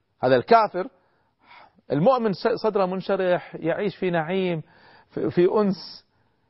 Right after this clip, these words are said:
الإمام ابن القيم له كلمة جميلة، يقول: "في القلب وحشة لا يملأها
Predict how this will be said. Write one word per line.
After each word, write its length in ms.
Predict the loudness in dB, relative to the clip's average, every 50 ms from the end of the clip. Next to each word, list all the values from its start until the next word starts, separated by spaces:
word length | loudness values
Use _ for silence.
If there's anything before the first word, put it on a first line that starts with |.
| _ _ _ _ _ _ _ _ _ _ -6 -2
الإمام 400 | 0 2 4 4 2 2 0 -2
ابن 80 | -4
القيم 360 | -4 -2 0 0 0 0 0
له 180 | 0 0 -2 -2
كلمة 280 | -2 -2 -2 0 0 -2
جميلة، 360 | -2 -2 -2 -2 -2 0 0
يقول: 420 | 0 0 0 0 2 0 0 0 -2 _ _ _ _ _ _ _ _ _ _ _ _ _ _ _ _ _ _ _ _ _ _ _ _ _ _ _ _ _ _ _ _
"في 120 | -2 0 0
القلب 560 | 0 0 -2 0 0 0 0 0 0 -2 0
وحشة 500 | 2 0 0 -2 -6 -10 -6 -6 -8 -8 -10 _ _ _ _ _ _ _ _ _ _ _ _ _ -10
لا 360 | -6 -2 2 4 4 4 4
يملأها 760 | 4 2 2 0 0 0 0 -2 0 -2 -4 -4 -4 -6 -8